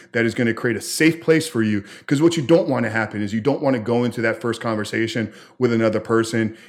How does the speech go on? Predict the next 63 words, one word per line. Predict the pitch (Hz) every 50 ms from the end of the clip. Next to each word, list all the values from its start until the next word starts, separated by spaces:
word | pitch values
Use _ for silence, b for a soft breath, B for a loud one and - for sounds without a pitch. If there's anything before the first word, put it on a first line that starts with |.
| B B
and | 123 123 131
then | 123 117
push | - - 131 110 -
back, | - 120 98 90 - -
be | 117 110
like, | 104 98 -
"Oh, | - 131
dude, | 113 110 120 117
it's | 147 147 - -
no | 107 101
big | 87 104 92 85
deal, | 107 104 107
man. | 113 117 117 113
That's | 117 120 117 -
what | 139 131
every | 143 147 127 123 101
guy | 95 90 90
does, | 80 - 92 87 -
right?" | 107 110 117 117 113 B B B
And | - 143
that's | 175 180 -
what | 196
a | 185
lot | 170 160 160 170
of | 175 160
us | 165 - -
think | - 220 165 - - -
when | 120 131 127 123
we're | 123 113
caught | - - - 151 151 135
up | 120 117
in | 101 104
this. | 98 - -
"Oh, | - 135 139
this | 131 147 147
is | 156
just | 160 151
something | - 165 143 143 139 127
that | 117 113
every | 117 110 113 113 107
single | 110 - 110 113 110
guy | 98 107 104 101 95 B B B B B B -
does." | 127 113 101 -
But | - - 117
if | 113 113
you've | 143 123 98
recognized | 139 156 165 - 180 175 175 165 135
that | 143 127
it | 120 113 123
is | 139 135
a | 160
problem | 165 - 143 131 117 101 92 87 -
and | 110 110
it | 113 117 117
is | 151 147 -
holding | - 147 143 135 131 127
you | 117
back | 110 110 104 98 92 -
and | 104 101
there | 107
are | 127 139
negative | 131 120 123 127 127 120
consequences | - - 123 117 - 110 - - 123 107 - 123 110 107